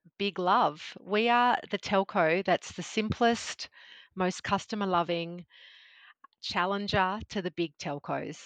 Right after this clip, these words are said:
and we bring fantastic value with a whole lot of customer love. Um, and simplicity is really at the, the key to all of that. And we, we started out in two thousand and ten, uh, and the business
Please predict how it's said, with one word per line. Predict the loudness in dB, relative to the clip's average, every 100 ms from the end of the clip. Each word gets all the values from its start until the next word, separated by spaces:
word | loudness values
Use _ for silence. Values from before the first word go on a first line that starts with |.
| -20 _
and | -6 -2
we | 0 0 -2 -4
bring | -2 -2 -4 -12 -18 _
fantastic | -2 0 -2 -2 -4 -6 -4
value | 2 2 2 -4 -6 -6
with | -4
a | -4
whole | 0 2 2 2
lot | 0
of | -2
customer | -6 -6 -6 -2
love. | -2 -2 -6 -12 -18 -20 -20 -18 -16 -18 -4
Um, | 2 2 2
and | 0
simplicity | 0 -2 -2 -4 -2 2 4
is | 4 0 -4
really | 0 2 4 2 0
at | -4 -2
the, | -2 0 -2 -4
the |
key | -4 -2 -4
to | -4 -6
all | -6
of | -6
that. | -4 -4 -6 _ _ _ _ -20 _
And | -4 0
we, | 2 2
we | -2
started | -2 0 0 0
out | 0 0
in | -2 -8 -14 _ _ _ _ _
two | -14 -6
thousand | -2 -2 -2
and | -8 -6
ten, | -2 -2 -2 -10 -14 -14 -18 -20 -20 _
uh, | -4 0 0 0
and | 0 -2 -2
the | -4
business | -2 0 0 -2